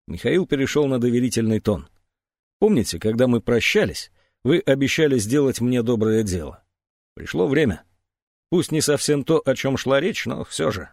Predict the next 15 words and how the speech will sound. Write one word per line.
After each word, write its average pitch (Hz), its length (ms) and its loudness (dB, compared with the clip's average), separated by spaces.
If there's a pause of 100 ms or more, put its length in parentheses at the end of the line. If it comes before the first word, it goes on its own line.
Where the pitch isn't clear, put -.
(540)
Вы 143 200 4
умная 160 380 2
женщина 113 480 0
с 87 80 -4
богатым 131 440 2
интеллектом 117 540 0
и 107 120 -8
хорошей 117 400 -2
памятью. 110 500 -2 (420)
Я - 160 0
уж 160 120 -2
молчу 135 360 0
про 110 180 0
вашу 113 260 -2
привлекательность». 110 920 -2